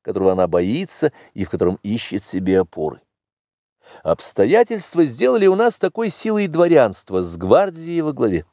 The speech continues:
Получив вольность, дворянская масса усаживалась по своим сельским гнёздам с правом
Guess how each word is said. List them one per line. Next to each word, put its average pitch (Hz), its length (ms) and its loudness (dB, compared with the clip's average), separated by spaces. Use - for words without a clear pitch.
Получив - 500 0
вольность, 104 760 0
дворянская 156 720 2
масса 190 400 0
усаживалась 220 800 2
по 196 120 -4
своим 196 300 0
сельским 175 680 -2
гнёздам 147 640 2
с - 200 -14
правом 135 600 4